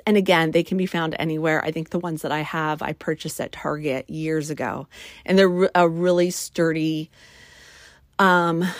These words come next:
probably cardboard. They have, like, fabric, um, and, like, a faux leather on the outside. And, um, definitely something that have held up over time.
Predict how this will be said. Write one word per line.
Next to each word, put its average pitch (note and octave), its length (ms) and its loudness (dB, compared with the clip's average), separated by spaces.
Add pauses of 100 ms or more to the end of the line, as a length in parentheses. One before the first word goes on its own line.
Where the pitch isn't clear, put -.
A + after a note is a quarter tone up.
probably D#4 440 4
cardboard. G3 920 4
They G3 80 2
have, G#3 200 0
like, F#3+ 200 0
fabric, E3+ 600 2 (280)
um, E3+ 520 -2
and, E3+ 140 -4
like, D#3+ 180 -6
a D#3 60 -4
faux E3+ 320 2
leather D#3+ 340 2
on D#3 140 -2
the D3+ 140 -4
outside. E3 680 0 (920)
And, F3 500 2
um, D#3 420 0
definitely F3 580 -2
something E3 520 -2
that D#3+ 180 -2
have D#3 180 -6
held D#3 260 -6
up D3+ 240 -4
over D3+ 240 -4
time. D3+ 400 -4